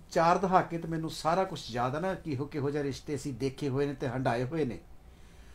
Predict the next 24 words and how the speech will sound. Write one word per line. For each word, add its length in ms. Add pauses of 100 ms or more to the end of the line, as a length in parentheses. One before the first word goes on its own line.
(680)
ਕੋਈ 120
ਪਿੰਡ 320
ਦੇ 160
ਵਿੱਚ 200
ਆਉਂਦਾ 220
ਸੀ 120
ਨਾ, 80
ਕਿਸੇ 240
ਦੇ 80
ਘਰ 240
ਜਾਣਾ 280
ਹੁੰਦਾ 280
ਸੀਗਾ, 300 (920)
ਮੈਂ 120
ਦੱਸਣ 280
ਲੱਗਾ 220
ਕਿ 80
ਰਿਸ਼ਤੇ 360
ਉਦੋਂ 280 (160)
respect, 560 (100)
ਇਨਸਾਨੀਅਤ 520
ਕੀ 140
ਹੁੰਦੀ 240
ਸੀ। 180